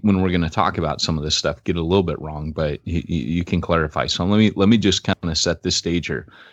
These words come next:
You mentioned that, uh, there's one side of your brain that deals with, and might be side or part, but one, one side deals with the idea of an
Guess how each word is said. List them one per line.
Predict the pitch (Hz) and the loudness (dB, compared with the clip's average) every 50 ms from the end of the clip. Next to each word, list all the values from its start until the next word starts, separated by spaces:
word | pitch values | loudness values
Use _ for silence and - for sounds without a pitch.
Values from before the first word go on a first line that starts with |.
| _ _ _ | _ _ _
You | 113 127 139 | 2 4 4
mentioned | 139 139 143 151 175 214 233 - - - 73 69 71 76 76 - _ _ _ _ _ _ - | 4 4 4 6 6 6 6 4 2 -2 -2 -2 -4 -6 -8 -12 _ _ _ _ _ _ -8
that, | 87 85 82 87 90 85 85 82 80 73 - - - - - - - 80 - | -8 -6 2 4 6 6 6 6 4 0 -2 -4 -6 -6 -6 -10 -14 -12 -6
uh, | - 82 80 78 76 76 76 76 71 - _ | -4 -2 -2 0 -2 -2 -2 -4 -6 -8 _
there's | - 90 90 90 85 80 - | 0 4 4 4 4 2 0
one | 85 82 92 107 131 | 0 2 4 4 4
side | 123 - 131 113 | 4 4 4 4
of | 107 | 6
your | 113 120 120 | 6 4 4
brain | 110 85 80 76 71 76 82 107 - - _ _ _ _ | 2 0 -4 -4 -4 -4 -4 -6 -6 -10 _ _ _ _
that | - 80 85 85 80 73 78 80 | -8 0 2 2 2 2 0 -2
deals | 82 85 85 85 87 90 90 - - | 0 2 2 4 4 2 0 0 -4
with, | 80 80 82 80 78 76 78 76 - | -4 -2 0 0 2 0 0 -2 -4
and | 71 80 80 | -4 -2 0
might | 78 78 78 71 | 0 0 0 -2
be | - 78 | -2 -2
side | 73 - - 69 71 78 78 | -2 0 0 0 0 0 -2
or | 78 73 | -4 -6
part, | - - - 85 78 73 - - - - - - - - _ _ | -8 -4 -2 0 0 0 -4 -8 -18 -20 -20 -20 -20 -20 _ _
but | - - - | -8 -6 0
one, | 107 107 117 131 151 143 - _ _ | 4 4 6 6 4 2 -2 _ _
one | 117 123 143 147 | 4 6 6 6
side | - - 123 110 107 90 | 6 6 6 6 6 4
deals | 87 92 92 92 90 87 85 85 | 4 4 6 6 4 2 0 -2
with | 80 85 85 78 80 - - - - _ _ _ | 0 0 0 0 0 -4 -8 -14 -20 _ _ _
the | - 90 87 82 | -2 0 2 2
idea | 80 82 78 87 85 85 | 2 0 0 2 2 2
of | 78 82 | 2 2
an | 85 78 | 0 -2